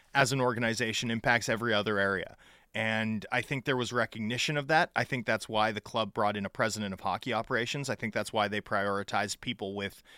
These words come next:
significant experience like Rutherford. And I think we're already seeing some return on it, just in terms of a change in how the club has handled communication, in terms of how they've handled multiple covid outbreaks, in terms of,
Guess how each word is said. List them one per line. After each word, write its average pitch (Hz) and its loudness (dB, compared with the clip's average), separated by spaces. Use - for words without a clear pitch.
significant 113 0
experience 117 0
like 107 0
Rutherford. 139 0
And 117 4
I 107 4
think 131 -6
we're 123 2
already 117 2
seeing 107 0
some 143 4
return 214 0
on 113 6
it, 98 -8
just 160 -2
in 151 0
terms 143 -4
of 117 -2
a 110 2
change 127 -2
in 123 -4
how 110 -2
the 110 -6
club 117 -2
has 113 -6
handled 110 -4
communication, 123 0
in 120 -8
terms 127 -4
of 123 -2
how 117 2
they've 117 -2
handled 113 -2
multiple 131 2
covid 165 4
outbreaks, - -6
in 131 -8
terms 131 -2
of, 110 0